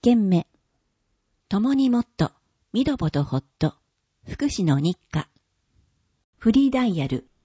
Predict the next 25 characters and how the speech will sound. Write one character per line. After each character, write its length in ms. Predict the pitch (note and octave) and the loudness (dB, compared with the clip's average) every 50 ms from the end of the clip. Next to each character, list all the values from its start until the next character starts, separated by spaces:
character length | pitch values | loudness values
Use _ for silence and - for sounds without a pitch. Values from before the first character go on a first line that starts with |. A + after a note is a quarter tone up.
| _ - | _ -2
零 340 | F#3+ A3+ B3+ C4 C4+ C4+ | 2 2 2 2 2 2
一 260 | C4+ B3+ C4 - E3 D3 | 0 0 0 0 2 2
二 280 | D#3 F3+ F#3+ F#3 E3+ | 2 2 2 0 0
零 320 | D#3 D#3+ D#3 C#3 - - _ _ | 0 0 0 -2 -2 -6 _ _
零 300 | F#3 G#3 A#3+ B3+ B3 B3 | 0 2 4 4 2 2
零 320 | A#3+ B3 A#3 G3+ C#3+ A2+ - | 2 2 2 2 0 -2 0
二 300 | - F#3+ G#3+ A#3 A3+ G#3+ | 2 2 4 4 4 2
九 360 | - - - A3 G3+ E3 C3+ | -2 -2 -2 0 0 0 0
四 360 | C3+ E3+ F#3+ G3+ G3 F#3 F3 | 0 0 0 2 0 0 0
零。 280 | D#3+ D#3+ D3+ - - - _ _ _ _ _ _ _ _ _ _ _ _ _ _ _ _ _ - | 0 0 0 -2 -4 -10 _ _ _ _ _ _ _ _ _ _ _ _ _ _ _ _ _ -4
〇 280 | D#3+ E3+ F#3+ B3 C4 B3 | 0 2 4 4 4 4
〇 280 | A#3 A3+ A3 A3 G#3+ | 4 4 2 0 -2
福 260 | G#3+ - - - A#3+ | -4 -6 -4 -2 -2
祉 200 | G#3+ - - F#3 | -2 -2 -2 -4
は。 200 | D#3 B2+ - - _ _ _ _ _ _ _ _ _ _ _ _ _ _ _ _ _ _ _ _ _ _ _ _ _ _ _ | -4 -4 -4 -6 _ _ _ _ _ _ _ _ _ _ _ _ _ _ _ _ _ _ _ _ _ _ _ _ _ _ _
福 260 | - - - - D4+ | -18 -8 -2 -2 0
祉 180 | D4 - D4+ C#4+ | 0 0 0 0
用 240 | C#4 C4+ A3+ F3+ | 2 2 2 2
具、 240 | D3+ D3 C#3+ - - _ _ - | 2 0 -2 -2 -6 _ _ 0
レ 140 | G#3 C4+ | 2 4
ン 80 | C#4 B3+ | 4 4
タ 160 | A3+ - D#3+ | 2 0 0
ル、 160 | C3 C3+ - - - | -2 -2 -4 -4 -2
販 240 | F#3 G3+ A3 G#3+ | 2 4 4 4
売、 320 | G3 F#3+ F3 E3 D#3 - | 4 2 0 0 -2 -4